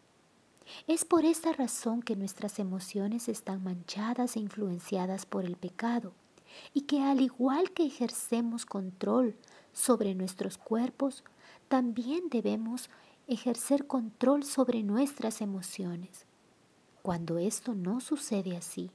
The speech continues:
ellas, las emociones, pueden llegar a ser tan poderosas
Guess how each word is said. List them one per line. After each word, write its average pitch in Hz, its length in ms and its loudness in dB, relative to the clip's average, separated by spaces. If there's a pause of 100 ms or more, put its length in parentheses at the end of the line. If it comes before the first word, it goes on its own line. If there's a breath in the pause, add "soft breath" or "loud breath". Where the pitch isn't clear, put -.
(520)
ellas, 247 560 2 (340)
las 202 220 -2
emociones, 190 920 -2 (380 loud breath)
pueden 311 340 6
llegar 226 320 2
a 247 60 -2
ser 208 240 -2
tan 320 400 0
poderosas 214 880 -2